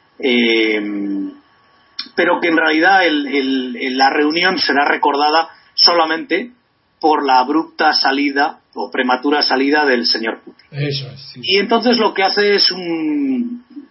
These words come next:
Speaker 1: un recordatorio de las medidas que se han tomado en contra de Rusia, y lo que dice es, porque el título del artículo es revelador,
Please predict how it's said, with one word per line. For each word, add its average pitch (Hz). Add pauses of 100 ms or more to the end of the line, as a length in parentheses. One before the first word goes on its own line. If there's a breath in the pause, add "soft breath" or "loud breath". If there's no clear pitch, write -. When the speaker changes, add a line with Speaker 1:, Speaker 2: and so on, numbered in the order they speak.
(280)
Speaker 1:
un 185
recordatorio 165
de 131
las 123
medidas 156
que 147
se 147
han 139
tomado 147
en 127
contra 147
de 208
Rusia, 247 (880 soft breath)
y 180
lo 170
que 170
dice 220
es, 240
porque 156
el 147
título 170
del 170
artículo 151
es 151
revelador, 170